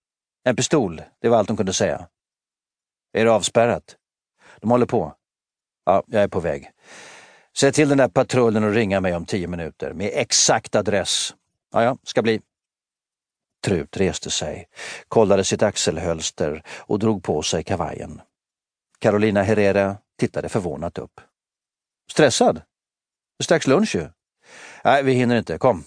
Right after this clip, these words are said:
det är bråttom som fan. Vad är Måns? Ingen aning, han skulle till tandläkaren på morgonen. Men, eh, sen har jag inte hört av honom.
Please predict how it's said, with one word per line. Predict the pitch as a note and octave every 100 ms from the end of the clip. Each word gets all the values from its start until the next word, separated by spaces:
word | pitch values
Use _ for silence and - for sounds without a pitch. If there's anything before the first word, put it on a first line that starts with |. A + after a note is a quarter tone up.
| _
det | G#2+
är |
bråttom | G#2+ - G#2+
som | G#2 G2
fan. | A2+ E2 D2+ - _
Vad | B2+
är | C3+
Måns? | C#3 F2 - - _ _ _ _ _ _ _ _ _ -
Ingen | E3 D3+
aning, | C3+ B2+ A#2
han | C#3
skulle | - D3
till | D3+
tandläkaren | D#3+ A#2+ A2+ D3+
på | C#3
morgonen. | C3+ F#2 F2 D#2+ - - - - -
Men, | B2 B2
eh, | B2
sen | A#2+ B2+
har | D#3
jag |
inte | D3+
hört | C#3+
av | B2 C#3
honom. | C#3 D#2